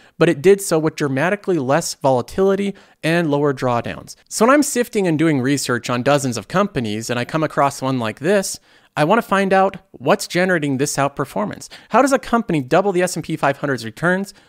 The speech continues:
with lower volatility and less drawdowns for over twenty years and is still doing it to present day?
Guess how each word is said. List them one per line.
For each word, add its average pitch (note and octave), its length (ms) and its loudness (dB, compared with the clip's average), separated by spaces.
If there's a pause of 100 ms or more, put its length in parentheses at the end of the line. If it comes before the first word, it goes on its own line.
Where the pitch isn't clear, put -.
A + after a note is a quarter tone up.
(100)
with C#3+ 120 -2
lower D3 240 6
volatility F#3 640 2
and C3 140 0
less C3+ 160 -4
drawdowns E3 540 0 (220)
for D3+ 240 -2
over D#3+ 220 2
twenty C3+ 340 -4
years C#3+ 460 0 (240)
and - 80 -4
is B2+ 60 -4
still F3+ 240 0
doing D3+ 340 0
it C3+ 120 -4
to C#3+ 60 -8
present C#3+ 400 -2
day? F#3 300 -4